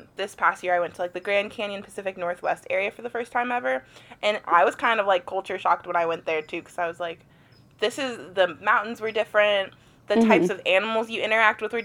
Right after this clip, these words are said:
Speaker 1: different,
Speaker 2: The,
Speaker 1: like, I
Speaker 2: yeah,
Speaker 1: never
Speaker 2: the
Speaker 1: had, had to
Speaker 2: plants and
Speaker 1: interact
Speaker 2: stuff are
Speaker 1: with,
Speaker 2: so different.
Speaker 1: with bears, yeah, I never had to worry about grizzly bears until that moment, and I was like, "Oh my God, I forgot that these were even a thing, like, in the world." Like, so, I mean, certain parts of the United States, I still get that feeling,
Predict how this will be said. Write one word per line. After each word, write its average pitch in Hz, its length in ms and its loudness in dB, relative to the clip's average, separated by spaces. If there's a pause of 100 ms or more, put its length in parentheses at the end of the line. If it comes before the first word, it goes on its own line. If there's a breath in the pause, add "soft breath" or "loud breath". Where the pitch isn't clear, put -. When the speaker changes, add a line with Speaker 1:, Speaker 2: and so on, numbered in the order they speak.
Speaker 1:
different, 214 280 2
Speaker 2:
The, 208 100 10
Speaker 1:
like, 170 140 -2
I 226 40 4
Speaker 2:
yeah, 214 200 12
Speaker 1:
never 180 160 10
Speaker 2:
the 233 60 0
Speaker 1:
had, 190 160 4
had - 0 -
to - 40 -4
Speaker 2:
plants 202 300 8
and 208 100 2
Speaker 1:
interact 190 220 8
Speaker 2:
stuff 208 240 6
are - 40 -
Speaker 1:
with, 214 60 4
Speaker 2:
so 214 200 4
different. 208 480 4 (160)
Speaker 1:
with 196 280 -4
bears, 208 760 4
yeah, 220 240 6
I 190 140 8
never 269 240 -2
had 247 160 2
to 220 60 -4
worry 196 200 6
about 170 380 4
grizzly 180 360 -4
bears 165 380 0
until 180 340 -2
that 170 280 6
moment, 170 300 -4
and 165 80 -2
I 175 40 2
was 180 100 -2
like, 180 180 -2
"Oh 196 40 -6
my 214 160 -4
God, 208 140 6
I 180 60 2
forgot 185 420 2
that 220 100 -20
these 202 160 -14
were 196 80 -8
even 185 280 -6
a 180 60 -2
thing, 175 500 -6
like, 165 200 -6
in 185 140 -10
the 170 80 -4
world." 160 400 -2 (160)
Like, 208 260 2 (100)
so, 202 560 6 (680)
I - 60 -2
mean, 311 160 -2
certain 349 240 -4
parts 320 180 2
of - 60 -20
the 269 160 -6
United 214 200 0
States, 196 300 -6
I 196 120 4
still 196 280 2
get 208 160 -6
that 233 180 4
feeling, 233 480 -6